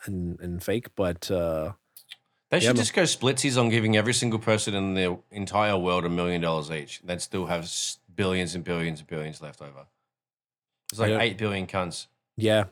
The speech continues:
Speaker 1: it's possible. Eight billion cunts. So if you have eight billion dollars, and everybody, I don't know if it will work. Everyone would get a, if you have eight billion dollars, everyone
Speaker 2: Million.
Speaker 1: gets one dollar. So I don't know how many. My math is horrible. So you get
Speaker 2: Two
Speaker 1: eight billion.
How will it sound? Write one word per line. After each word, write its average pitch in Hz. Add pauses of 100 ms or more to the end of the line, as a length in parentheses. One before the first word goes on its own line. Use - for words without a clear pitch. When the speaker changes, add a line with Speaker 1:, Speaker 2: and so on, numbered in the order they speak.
(160)
Speaker 1:
it's 107
possible. 98
Eight 110
billion 107
cunts. 113
So -
if 101
you 101
have 110
eight 104
billion 98
dollars, 98
and 92
everybody, 95
I 107
don't 120
know 135
if 123
it 123
will 107
work. 104
Everyone 101
would 95
get 95
a, 90
if -
you 120
have 117
eight 120
billion 113
dollars, 107
everyone 113
Speaker 2:
Million. 113
Speaker 1:
gets -
one 110
dollar. 92 (680)
So 110
I 104
don't 110
know 107
how 110
many. 104 (120)
My 110
math 107
is 98
horrible. 104
So 92
you 101
get 104
Speaker 2:
Two 117
Speaker 1:
eight 107
billion. 107